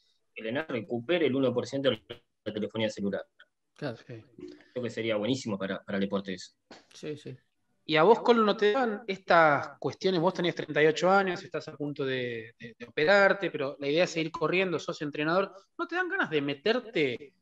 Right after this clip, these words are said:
Speaker 3: fuertemente? Sé que estás colaborando en la, en la bonaerense, en Mar del Plata, con, con la federación, con la presidenta, con María Ángeles Peralta,
Speaker 1: La presidenta.
Speaker 3: la presi, eh, pero ¿no te dan ganas de meterte en la conversación seria, digamos, en, después de la federación,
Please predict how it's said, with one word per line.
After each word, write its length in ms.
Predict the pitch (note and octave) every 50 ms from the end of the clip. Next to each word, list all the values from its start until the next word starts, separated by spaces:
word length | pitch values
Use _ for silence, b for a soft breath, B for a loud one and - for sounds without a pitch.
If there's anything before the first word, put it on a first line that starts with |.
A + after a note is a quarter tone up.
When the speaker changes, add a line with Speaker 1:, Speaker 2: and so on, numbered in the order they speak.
| _ _
Speaker 3:
fuertemente? 1120 | - - - G3+ G#3+ A3 A3 G#3+ F#3 D#3+ E3 F3+ G3+ G#3+ G3+ G3 - F3 D3+ C3 A#2+ - -
Sé 140 | - G3
que 80 | G3 F#3+
estás 160 | - G3+ F3
colaborando 560 | - F#3 E3+ E3 D#3+ E3+ E3+ E3+ D#3+ D#3 C#3+
en 80 | C#3 C3
la, 160 | C3 B2+ B2+
en 140 | C3 C3+ C3
la 80 | C3 C3
bonaerense, 580 | C3+ C3 C3 C3+ D3 E3+ F3+ F3 F3 F3 D3+
en 80 | D3 C3+
Mar 120 | C3+ C3
del 120 | C3 C3 -
Plata, 460 | - D#3+ D#3+ D#3 D3 C#3 B2+ - b b b b b b
con, 240 | - D3 C3 B2+ B2+ B2
con 100 | B2+ B2+
la 100 | B2+ B2
federación, 480 | - C3 C3 C3+ B2 - - - E3 D3
con 200 | C#3+ B2+ B2 C#3
la 180 | E3+ F3 E3
presidenta, 800 | D#3 C#3 - - D3 D3+ E3 D3+ C#3+ C3 - E3 F#3+ G3 D#3+ E3+
con 320 | - B2+ A#2 A2+ A2+ G#2+ G#2+
María 500 | A2+ A#2 C3 C3 C3 B2+ A#2+ A#2+ A#2 - _ B2
Ángeles 360 | C3 C3 B2 - B2+ A#2+ A#2+
Peralta, 440 | - - C#3+ D#3 D#3 C#3+ - - E3+
Speaker 1:
La 100 | F3 F3
presidenta. 280 | - G3 G3 G3 - _ _ _ _ _ _
Speaker 3:
la 160 | - B2 B2+
presi, 540 | - F#3+ G3 F3 F#3 G#3 A3 A3 G#3+ - B B B B B B _ _
eh, 480 | F3 E3 D#3+ D#3+ D#3 E3 D#3+ D#3 D#3 - - _ _
pero 180 | - E3 F3
¿no 80 | G3+ A#3+
te 100 | A3+ A3+
dan 100 | B3 A#3+
ganas 200 | A#3 A#3+ A#3 A3
de 80 | G3+ F#3
meterte 760 | F3 E3 - - G#3 A3 G#3+ - G3+ F#3 F3+ F#3 F#3+ F3+ _ _
en 140 | E3 D#3+
la 140 | D#3+ D#3 D3
conversación 680 | C#3 D3 D3+ D3 C#3 C3 - D3 C#3+ - F3 F3+ E3+
seria, 320 | E3 - F#3 F#3+ G3 G3 E3+
digamos, 400 | D3 D3 D3 D3 C#3+ B2 - - -
en, 320 | C#3 C3+ C3 B2+ C3+ -
después 320 | C#3 A#2+ - _ F3 E3 D3+
de 80 | D3+
la 100 | C#3 D#3
federación, 560 | - - C3+ C3 C3 B2 - E3+ F3+ F#3 F3+